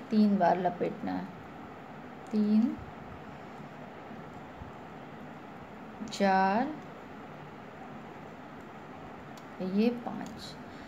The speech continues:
तो एक फंदा सीधा बुनेंगे उल्टी तरफ से छठी सिलाई और पांच फंदे हम ऊन को, सिलाई को, सिलाई पर ऊन तीन बार लपेटेंगे, उस तरीके से बुनेंगे। फिर से हम उसी process को repeat करेंगे। एक फंदा सीधा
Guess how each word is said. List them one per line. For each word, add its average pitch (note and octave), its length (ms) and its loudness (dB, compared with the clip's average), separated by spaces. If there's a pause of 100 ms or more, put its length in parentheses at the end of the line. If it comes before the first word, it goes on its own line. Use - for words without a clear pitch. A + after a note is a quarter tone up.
(300)
तो B3+ 80 6
एक B3+ 340 8
फंदा D4 360 8
सीधा B3 360 10
बुनेंगे C4+ 420 10
उल्टी C4+ 340 6
तरफ C4+ 200 8
से C#4+ 220 0
छठी B3 320 4
सिलाई B3+ 480 8
और A3 280 8
पांच A3+ 320 8
फंदे C4+ 420 6
हम C4+ 260 8 (100)
ऊन A3+ 300 6
को, C4 300 6 (420)
सिलाई A#3 380 12 (120)
को, C#4+ 320 6
सिलाई A3+ 360 10
पर - 220 8
ऊन A#3+ 320 6
तीन A#3 320 8
बार G3 160 12
लपेटेंगे, F#3 720 4
उस G#3 320 0
तरीके G#3+ 440 8
से G#3 100 6
बुनेंगे। F#3+ 340 4
फिर A3+ 220 6
से C#4+ 180 6
हम C#4 240 6
उसी C4+ 260 4 (400)
process A#3+ 360 8
को C#4 120 6
repeat C4 400 6
करेंगे। C4+ 340 8
एक A#3+ 300 8
फंदा B3+ 380 8
सीधा B3 520 6